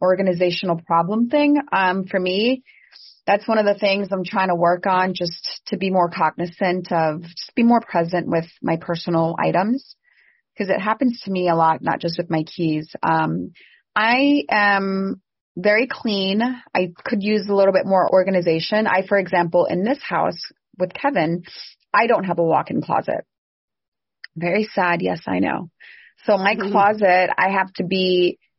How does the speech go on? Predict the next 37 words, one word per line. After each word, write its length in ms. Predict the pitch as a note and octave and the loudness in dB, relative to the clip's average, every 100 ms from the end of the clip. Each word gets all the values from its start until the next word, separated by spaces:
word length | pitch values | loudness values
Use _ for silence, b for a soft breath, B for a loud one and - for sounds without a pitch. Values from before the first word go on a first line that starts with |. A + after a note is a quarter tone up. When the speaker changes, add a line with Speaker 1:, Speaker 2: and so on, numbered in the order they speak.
| _ _ _ _ _ | _ _ _ _ _
Speaker 1:
uh, 400 | F3+ F3 E3 D#3+ - _ _ _ _ _ _ _ _ | 2 4 4 2 -2 _ _ _ _ _ _ _ _
very 720 | E3 D#3+ G3+ G#3 G#3+ G#3 F#3+ - _ _ _ _ - | -6 0 4 4 4 4 2 -4 _ _ _ _ -2
intentional 800 | G3+ G#3 - A3+ G#3+ A3 F#3 F3+ | 0 0 -2 -4 -2 0 4 4
about 300 | F3+ F3 F3 | 4 0 2
how 140 | F3+ | 2
I 60 | F3+ | 2
use 300 | F3 F3+ E3+ - - | 2 0 -2 -10 -4
space, 400 | F#3 F#3 B3 - - | 0 2 2 -2 -4
or 160 | F#3 F3+ | 2 4
else 260 | F3 E3+ E3+ - | 4 2 -2 -2
there's, 280 | F#3+ E3+ E3 | 2 2 2
like, 180 | E3+ D#3+ | 0 2
nothing, 260 | F3+ E3 - | 0 0 0
I, 160 | F3 - | -2 0
I 100 | E3+ | 2
won't 200 | E3+ E3 | 2 2
be 120 | E3 | 0
able 140 | D#3+ | 0
to 80 | D#3 | -2
see 260 | - - E3+ | -4 -4 0
or 80 | D#3+ | 0
do 180 | D#3 D3+ | 0 0
anything. 520 | E3+ F#3 A#3 A3+ A#3 | 0 0 -2 0 0
Um, 480 | - E3+ E3 E3 F3 b b b b b - | 0 2 2 -2 -6 b b b b b -6
at 140 | - - | -4 0
my 180 | B3 | 0
house, 460 | F4 C#4+ G3+ F#3+ F#3+ | 0 2 2 2 2
I 140 | - F#3+ | 0 0
had 300 | G3 F#3 E3+ | 0 -2 0
two 160 | D4 F#4 | 2 4
walk-in 340 | G3 D#3+ E3 | 4 2 -4
closets, 540 | - D#3+ D#3+ E3 D#3+ | -4 -2 -2 0 -2
and 100 | E3+ | 0
it 180 | F3+ F3+ | 2 0
was 200 | F3+ F3 | 2 2
a 60 | E3+ | 4
mess 360 | E3 F3+ D3 | 2 0 -2